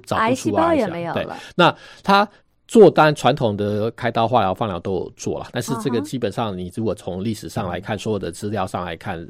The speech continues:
Speaker 1: 九十几岁做这种情况下，基本上好的可能性基本上是零了，
Speaker 2: 是。
Speaker 1: 不被整到半条命死掉就算不错了。
Speaker 2: 嗯。
Speaker 1: 他最特殊的地方，他使用了一些，当然他使用了化学药剂了哈，
Speaker 2: 嗯哼。
Speaker 1: 那他其改变他的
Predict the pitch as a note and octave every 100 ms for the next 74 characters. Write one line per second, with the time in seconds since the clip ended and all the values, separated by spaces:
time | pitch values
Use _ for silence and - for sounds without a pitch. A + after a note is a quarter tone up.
0 | - - G2 G#2 E2+ G2+ G2 F#2+ F2 D2+
1 | - F2+ F2 F#2 F#2 D#2 D2+ - F#2+ D#2
2 | - F#2+ D#2+ D#2 - E2 F2+ F2 F2+ G2
3 | F#2 D#2+ - E2+ F#2 F2+ D#2+ - F#2 G2
4 | - C4+ A3+ G#2 A2+ G2 F#2+ - G2 G2+
5 | A2 G2 F#2 F#2+ F#2 - E2 F2+ F2 -
6 | F2 E2 - C3 - - B3+ A#3 F3 -
7 | G3 G3 F#3+ - F3+ C3+ C3+ A2+ G#2 G2+
8 | F#2+ A2 A2 G2 G#2 G2 F#2+ - A#2 G#2+
9 | - F#2+ F2 D2+ - A2+ F2 C2 C#2 D2
10 | - - B1+ - G#2+ G2+ F#2+ - - -
11 | A#2 - - A2 _ G#2+ F#2 A#2+ G2 G2
12 | F#2+